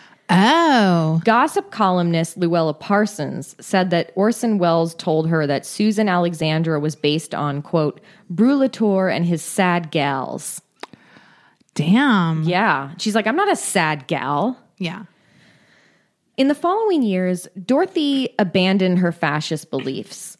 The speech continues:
Speaker 2: She admitted that she was mostly just going along with what her mother believed. At this time, she befriended an anti-fascist Italian journalist named Indro Montanelli.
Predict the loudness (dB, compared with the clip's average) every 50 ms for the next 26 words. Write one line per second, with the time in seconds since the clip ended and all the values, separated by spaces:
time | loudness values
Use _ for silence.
0 | _ _ _ -8 -6 -2 0 0 0 0 0 0 0 2 2 2 2 0 0 -4
1 | -4 -2 -2 0 0 0 2 2 2 2 0 -2 -2 -2 -2 0 0 -2 -4 -2
2 | _ 0 0 2 2 0 0 0 0 0 0 0 0 -2 -2 -4 -2 -2 0 0
3 | 2 2 2 2 0 0 -2 -2 -4 -4 -6 -6 -6 -6 -6 -8 -10 -12 -14 -14
4 | -20 -20 -20 _ _ _ -2 -2 -2 0 0 -2 -2 -2 -6 -4 -2 0 0 0
5 | 0 -2 -4 -6 -8 -4 -2 -2 0 0 0 -2 0 0 2 4 4 4 4 4
6 | 4 4 2 0 0 -2 -4 -2 0 0 0 0 0 0 0 -2 0 0 0 0
7 | 0 0 -2 -4 -4 -4 -4 -10 -10 -8 -4 -4 -2 0 0 0 0 -2 -2 -2
8 | -2 0 0 0 0 0 0 0 -2 -4 -4 -2 0 0 0 0 -2 -4 -2 0
9 | 0 2 2 2 2 0 0 0 0 0 0 -2 -2 -2 -2 -4 -4 -4 -4 -6
10 | -8 -10 -12 -12 -14 -16